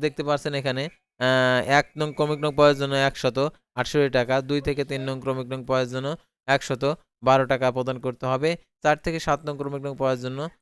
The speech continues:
ছাপ্পান্ন টাকা প্রদান করতে হবে টেলিটক সার্ভিস চার্জ সহ। আর ক্ষুদ্র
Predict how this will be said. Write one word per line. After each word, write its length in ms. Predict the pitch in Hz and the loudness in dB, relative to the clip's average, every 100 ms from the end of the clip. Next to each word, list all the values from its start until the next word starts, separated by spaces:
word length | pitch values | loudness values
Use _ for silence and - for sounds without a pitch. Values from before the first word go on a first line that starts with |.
| _ | _
ছাপ্পান্ন 400 | - 143 - 147 | -2 0 0 0
টাকা 200 | 135 135 | 0 0
প্রদান 260 | 127 127 131 | -2 -2 -4
করতে 240 | 123 123 - | -4 -6 -2
হবে 180 | 127 127 | -4 -2
টেলিটক 300 | 127 127 127 | -4 -4 -4
সার্ভিস 340 | 131 123 127 | -2 -2 -2
চার্জ 160 | 131 123 | -4 -4
সহ। 280 | 135 147 190 _ _ | 0 0 -2 _ _
আর 100 | - 147 | -4 -2
ক্ষুদ্র 240 | 180 165 | -2 -2